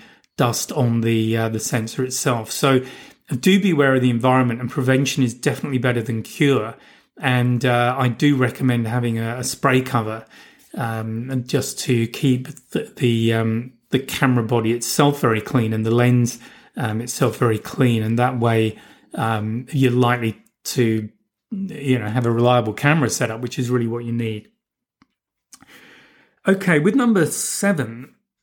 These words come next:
I'm gonna talk about not re-, respecting the animal, and that, that works in, in different ways.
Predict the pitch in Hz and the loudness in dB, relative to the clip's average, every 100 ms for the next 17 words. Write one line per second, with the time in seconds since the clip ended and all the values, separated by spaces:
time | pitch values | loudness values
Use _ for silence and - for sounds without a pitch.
0 | - 151 208 254 262 226 156 139 147 151 | -4 2 4 4 2 0 0 -2 0 0
1 | 156 151 131 - - 143 - 151 127 147 | 0 -2 -4 -8 -6 -6 -2 -4 -2 2
2 | 131 135 135 117 113 - 147 147 151 147 | 4 4 4 2 -2 0 2 2 0 -4
3 | - _ _ _ _ _ _ _ _ _ | -12 _ _ _ _ _ _ _ _ _
4 | 165 220 - 165 220 180 180 165 - 156 | 0 0 0 0 0 4 2 2 -2 -2
5 | 147 143 143 139 131 131 131 139 147 131 | 0 0 0 0 -2 -4 -4 0 2 2
6 | 117 - | 0 -6